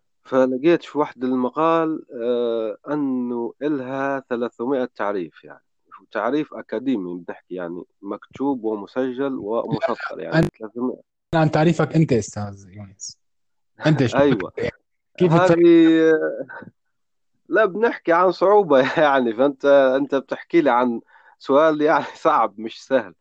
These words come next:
Speaker 2: لا، لا، لا،
Speaker 1: فالثقافة
Speaker 2: هذا،
Speaker 1: بلا-
Speaker 2: هذا حديث، حديث عفوي. إحنا نعتبر، يعني، إحنا
Speaker 1: أيوة.
Speaker 2: قاعدين على، مثل يقولوا، على قهوة،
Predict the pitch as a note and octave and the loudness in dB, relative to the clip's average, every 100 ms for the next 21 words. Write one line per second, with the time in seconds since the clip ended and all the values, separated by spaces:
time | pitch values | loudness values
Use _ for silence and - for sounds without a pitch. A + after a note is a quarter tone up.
0 | _ _ _ _ _ _ _ _ _ - | _ _ _ _ _ _ _ _ _ 0
1 | D3 G3+ G3 G3+ F#3+ - - - G#3+ G#3 | 4 6 4 4 2 2 0 2 2 4
2 | B3 - A3 F3+ F#3 A3+ G3+ G#3 G#3 A3+ | 0 2 0 2 2 0 0 0 2 2
3 | D3+ F3+ G#3 - F3 - A#2 G#2 _ _ | 2 2 2 2 0 0 -2 -2 _ _
4 | _ _ C3+ D3 D3 G3 E3 E3 D#3+ E3 | _ _ 0 2 2 2 4 4 4 2
5 | - B2 C#3 F#2+ - _ _ _ - D3+ | 0 -2 -4 -6 -16 _ _ _ -2 0
6 | D3+ F3+ F3 D3+ D3 C3+ B2+ C3+ C#3 C#3+ | 2 4 4 4 4 2 2 0 2 2
7 | D3+ _ _ _ _ _ _ _ - B2 | 0 _ _ _ _ _ _ _ -4 2
8 | B2 C#3+ D3+ C#3 D#3 D#3 | 4 4 4 4 2 0